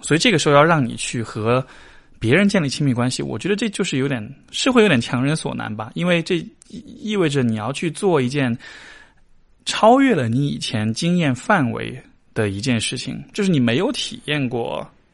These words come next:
爱跟在乎跟亲密，然后这个时候，嗯，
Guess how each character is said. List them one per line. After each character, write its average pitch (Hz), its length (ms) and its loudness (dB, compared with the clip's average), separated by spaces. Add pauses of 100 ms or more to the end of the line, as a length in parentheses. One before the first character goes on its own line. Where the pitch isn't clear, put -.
(280)
爱 151 320 4
跟 127 180 0
在 143 300 2
乎 117 140 -2
跟 120 160 -4
亲 147 280 -6
密， 151 180 -6
然 110 120 -8
后 165 60 -2
这 170 120 -2
个 139 80 -2
时 - 140 -4
候， 113 240 -2 (720)
嗯， 104 420 -12